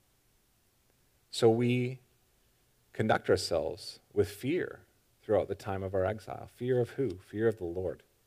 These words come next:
Fear of being out of his hand and his protection and his will. Knowing that you are ransomed from the futile ways inherited from your forefathers, not with perishable things su-,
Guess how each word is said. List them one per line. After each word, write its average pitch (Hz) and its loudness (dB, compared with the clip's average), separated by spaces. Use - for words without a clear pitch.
Fear 117 2
of 98 0
being 104 0
out 95 -2
of - -6
his 110 2
hand 82 -4
and 90 -10
his 120 0
protection 85 -2
and 78 -12
his 117 0
will. 92 -6
Knowing 110 4
that 92 -2
you 101 0
are 92 6
ransomed 90 -4
from 110 -8
the 95 0
futile 107 2
ways 98 4
inherited 92 0
from 90 -14
your 90 -8
forefathers, 82 -8
not 98 2
with 104 0
perishable 98 0
things 90 -10
su-, - -10